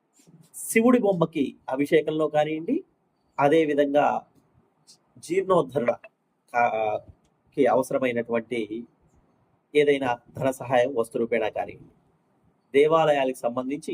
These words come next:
ఇప్పటిదాకా ఎన్ఎస్పి కాలనీ శివాలయానికి సంబంధించి ఎన్ఎస్పి కాలనీ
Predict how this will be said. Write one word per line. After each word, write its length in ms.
ఇప్పటిదాకా 580
ఎన్ఎస్పి 440
కాలనీ 240
శివాలయానికి 840
సంబంధించి 500
ఎన్ఎస్పి 400
కాలనీ 220